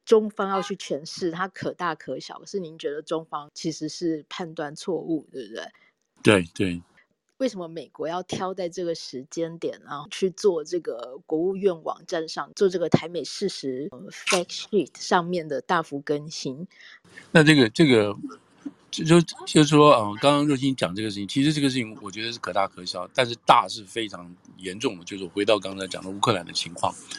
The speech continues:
Speaker 2: 那是怎么会，怎么会这么说呢？就是说，呃，如果，如果我们先不去讲那个更动的内容哈，我们只讲更动内容，因为后来我们看到的这个，这个事情是美国在五，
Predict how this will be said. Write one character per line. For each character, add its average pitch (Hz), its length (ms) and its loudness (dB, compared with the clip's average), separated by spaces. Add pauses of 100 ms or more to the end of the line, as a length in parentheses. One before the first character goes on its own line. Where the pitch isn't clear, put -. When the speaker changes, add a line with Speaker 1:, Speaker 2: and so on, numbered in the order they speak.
(560)
Speaker 2:
那 151 180 8
是 151 140 2
怎 110 160 -2
么 107 100 0
会， 139 120 4 (200)
怎 104 100 -6
么 117 100 0
会 135 80 6
这 127 100 -2
么 104 80 -2
说 107 380 0
呢？ 95 120 -2
就 139 140 2
是 139 80 6
说， 131 340 6 (520)
呃， 95 540 -2 (200)
如 156 140 8
果， 160 160 8
如 156 120 8
果 117 160 6
我 107 60 -2
们 104 140 -6
先 139 200 4
不 135 80 -4
去 120 120 -4
讲 92 200 0
那 101 100 -6
个 101 60 -10
更 120 220 -2
动 120 100 2
的 104 120 -2
内 107 200 0
容 90 160 -2 (120)
哈， 95 260 -6
我 101 80 -14
们 107 100 -14
只 123 60 -8
讲 95 120 -4
更 98 80 -16
动 104 140 -14
内 101 80 -10
容， 90 240 -12
因 135 100 8
为 135 100 8
后 147 120 6
来 123 120 6
我 107 100 -2
们 95 160 -16
看 120 200 -2
到 113 140 2
的 95 120 -10
这 98 80 -6
个， 95 220 -6 (560)
这 160 160 6
个 143 80 6
事 135 160 -4
情 113 140 -4
是 104 380 -4
美 104 140 -2
国 117 120 2
在 143 120 6
五， 101 140 0